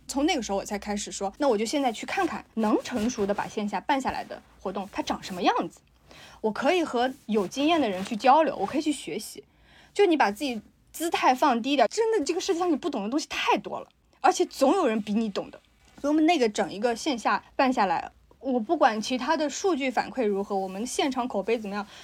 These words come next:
那些好都没有好到我心里，好到我心里的是，我觉得我迈出了我自己那一步，就是承认我这个世界上有太多东西我不知道了，但是我只是暂时不知道，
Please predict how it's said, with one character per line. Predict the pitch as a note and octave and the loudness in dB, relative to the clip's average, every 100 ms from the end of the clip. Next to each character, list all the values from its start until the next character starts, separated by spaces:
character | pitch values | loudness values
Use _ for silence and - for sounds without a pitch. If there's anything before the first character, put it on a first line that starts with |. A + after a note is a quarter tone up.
| - - | -20 -2
那 | F4 | 0
些 | F4 E4+ | 2 0
好 | - - G#2 F#2 - - - _ | 0 0 -2 -2 -10 -20 -20 _
都 | - F#4+ | 4 6
没 | B3+ | 6
有 | |
好 | C#4+ - | 4 0
到 | G3 G#3+ | 2 2
我 | G3+ | 2
心 | - A3 | -4 -6
里， | - | -6
好 | - A#3+ | 2 8
到 | E4+ | 8
我 | C#4 | 8
心 | B3 D4+ | 4 2
里 | D#4 | 2
的 | B3+ | 2
是， | A3+ C#4+ | 2 2
我 | G#3+ | 4
觉 | G#3 | 4
得 | B3+ | 4
我 | F#3+ | 4
迈 | C#4 B3 | 4 2
出 | - | 0
了 | C#4+ | -2
我 | F3+ | -2
自 | G3 A#3+ | -4 -8
己 | - | -6
那 | F#3+ | -8
一 | D3+ | -8
步， | G3+ | -6
就 | G3+ | -6
是 | C4 | -4
承 | B3+ A3+ G3+ | -4 -2 0
认 | C#4 A#3 - - - - | 2 0 -4 -20 -20 -14
我 | - G#3+ - - | -10 -10 -12 -4
这 | E4+ | -2
个 | C4 | 0
世 | C#4+ | 0
界 | C#4+ | 2
上 | C4 | 2
有 | |
太 | G#3 E4 | 2 2
多 | A3+ | 2
东 | A3 | 0
西 | G#3 | -2
我 | |
不 | - | -4
知 | G3 | -6
道 | D#3 G2 | -4 -6
了， | - _ _ _ | -8 _ _ _
但 | D#4+ D4+ | 4 6
是 | A#3+ | 4
我 | G#3 | 2
只 | |
是 | F#3 G3+ | -2 -4
暂 | G3+ | -4
时 | G3+ - | -4 -8
不 | D3+ | -12
知 | |
道， | - | -14